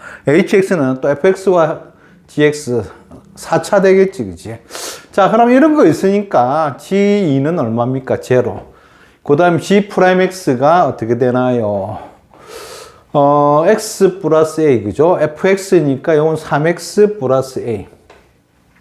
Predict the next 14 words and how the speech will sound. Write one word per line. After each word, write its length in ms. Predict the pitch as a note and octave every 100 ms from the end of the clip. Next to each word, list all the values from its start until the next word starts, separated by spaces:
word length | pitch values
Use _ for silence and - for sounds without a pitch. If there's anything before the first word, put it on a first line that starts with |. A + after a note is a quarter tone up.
| - - - - - - - -
자, 180 | F3 F3+
요거 160 | F#3+
전개시키니까 640 | F#3 E3 F#3+ - F#3 F3+ D#3
삼 260 | - E3
엑스 400 | F#3+ G3 - G3
제곱 440 | E3+ C3+ C3 D#3 D3+
플러스 840 | C#3 D3+ D#3 - - B2+ A#2+ A#2+
사 480 | - - C3+ D3+ E3+
에이엑스 1000 | D#3 C#3 C3+ D3+ D3+ - - - G#2 G2 F2+ -
플러스 520 | C#3 D3 C#3+ - D#3+
A 260 | F#3 F3 D#3
제곱 640 | - A2 G#2+ B2 - - -
이래 140 | D3
되나요? 580 | C3+ G#2+ G2+ C3 G3 -